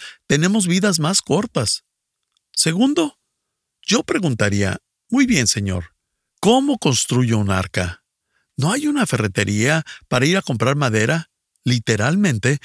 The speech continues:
tengo que ir a cortar árboles, encontrar un bosque y talarlo. Y luego, ¿cómo voy a llevar este bote al agua? Porque Noé vivía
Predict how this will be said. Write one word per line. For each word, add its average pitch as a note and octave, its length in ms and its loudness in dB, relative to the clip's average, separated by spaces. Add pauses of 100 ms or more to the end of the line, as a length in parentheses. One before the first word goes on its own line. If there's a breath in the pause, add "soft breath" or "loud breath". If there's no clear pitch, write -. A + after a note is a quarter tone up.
(260 loud breath)
tengo G#3+ 320 0
que D#3 180 0
ir F#3 240 0
a G#3+ 60 -2
cortar C#3+ 640 -2
árboles, G#3+ 640 0 (320 loud breath)
encontrar C3 500 2
un E3+ 140 2
bosque D#3+ 340 2
y D#3+ 60 -4
talarlo. C3 600 0 (200 soft breath)
Y B2 140 2
luego, G#3+ 500 2 (480)
¿cómo B3+ 480 2
voy G#3+ 280 2
a G3+ 60 2
llevar C3+ 440 2
este F#3 240 0
bote D3 320 -2
al A2+ 140 0
agua? E3+ 440 0 (540)
Porque D3 320 0
Noé A#2 460 2
vivía C3+ 580 2